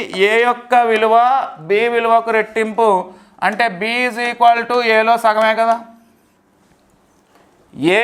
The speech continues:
యొక్క విలువ బికి రెట్టింపు అయినప్పుడు బి యొక్క విలువ ఏలో సగం. So B is nothing but A by two, ఇక్కడ సబ్స్టిట్యూట్ చేయండి. త్రీ ఏ ప్లస్ ఫోర్ బి అంటే A by two, whole by two is greater than fifty. ఓకే,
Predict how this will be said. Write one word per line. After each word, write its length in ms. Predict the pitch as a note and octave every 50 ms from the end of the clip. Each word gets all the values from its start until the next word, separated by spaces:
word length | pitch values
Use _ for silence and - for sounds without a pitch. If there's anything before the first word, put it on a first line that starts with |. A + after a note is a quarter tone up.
| A#3+ B3
యొక్క 240 | B3+ B3+ B3+ - C4 B3+ B3
విలువ 200 | B3 A#3+ B3 B3 C4 B3+ G3+ F#3
బికి 300 | A3+ A#3 B3 A#3+ A#3 B3 A#3
రెట్టింపు 360 | A#3 A#3 - A#3+ A#3+ A#3 A3+ A#3
అయినప్పుడు 400 | A3+ A3+ A3 G#3+ G#3+ A3 A#3 B3+ B3+ G3+
బి 100 | G#3+ A3+ A#3 A#3+
యొక్క 180 | B3 A#3+ A#3+ - B3 A#3+
విలువ 180 | A#3+ A#3+ B3 B3 A#3+ A#3 A#3
ఏలో 140 | A#3 A#3+ A#3+ A3+ A#3
సగం. 260 | A3 A3+ A#3+ A3+ E3 - - - _ _ _ -
So 80 | G#3 G#3 G#3 G#3 G#3 G#3 - D3+ D3+
B 100 | G#3 A3+ A#3+ B3+ B3+
is 80 | B3+ A#3+ A#3+
nothing 240 | A#3+ A#3+ A#3+ A#3+ A#3+ B3
but 120 | B3+ B3+ B3+ A#3 A3
A 40 | A3 A3+ A3+ A#3+
by 100 | A#3 A#3+ A#3 A#3
two, 80 | A#3+ A#3
ఇక్కడ 160 | A3+ A3+ G#3+ -
సబ్స్టిట్యూట్ 320 | G#3+ G3+ G3+ G#3 G#3+ G3+ - G3
చేయండి. 220 | E3 D3+ A#3+ - - - - _ _ _ _ _ -
త్రీ 140 | - G#3 A3 A3+ A3+ A#3+ B3
ఏ 40 | B3+ B3+ B3+ B3
ప్లస్ 380 | A#3 A#3 A#3 B3 B3 A#3+ A#3+ - - - - - - -
ఫోర్ 560 | G3+ G#3+ G#3+ A3+ A#3 A#3 A3+ G#3+ A3 A#3 A#3+ A#3 - - - _ _ - - - - C#3 C#3+
బి 100 | F#3+ G#3+ A3+ A#3
అంటే 220 | A#3 A#3 A3+ A#3+ A#3+ A#3 A3 G#3+ G#3+
A 20 | A3 G3+
by 140 | A3+ A3+ A3+ A3+ A3+ A3+
two, 180 | A3+ A3+ A3 G#3+ G#3+ A3+ A#3 A3+ - - _ _ _ _ - - _ _ _ _ _ _
whole 280 | F#3 F#3+ G3+ G#3+ A3+ A3+ G#3 A#3+
by 120 | A#3 A#3+ A#3 A#3 A#3
two 140 | A#3 A#3+ A#3+ A#3+ A#3+ A#3+ A#3
is 80 | A#3 G#3+ F#3+ G#3
greater 340 | G#3 G3+ G3+ G#3 G#3 G#3+ G#3 G#3
than 180 | A3+ A3 A3+ A3+ A3+ A3+ A3+
fifty. 440 | G#3 G3+ - - _ A3 A3 A3 G#3+ F#3 D3 - - - - - _ - - _ _ - E3
ఓకే, 180 | G3+ G3+ A#3+